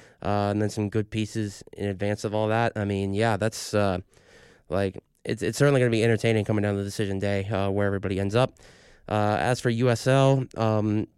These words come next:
like you mentioned, uh, conference title games are this weekend. Louisville City plays Tampa Bay Rowdies in the Eastern Conference,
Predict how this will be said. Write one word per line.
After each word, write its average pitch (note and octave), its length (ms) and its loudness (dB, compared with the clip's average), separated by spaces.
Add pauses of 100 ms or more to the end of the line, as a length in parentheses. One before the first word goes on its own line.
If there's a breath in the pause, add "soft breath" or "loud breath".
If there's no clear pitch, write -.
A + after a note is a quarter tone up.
like G#2+ 260 -2
you G#2 60 -2
mentioned, A#2 640 0
uh, G2 180 -2
conference - 400 -2
title A#2 240 2
games A2+ 400 2
are G2+ 400 2
this - 400 -6
weekend. C#3 460 2 (460 loud breath)
Louisville G#2+ 260 4
City A#2 320 2
plays G2 320 -2
Tampa G2+ 200 -2
Bay G2 140 0
Rowdies A2+ 540 2
in G2+ 340 0
the F#2+ 300 -4
Eastern C#3+ 200 -2
Conference, C3 460 0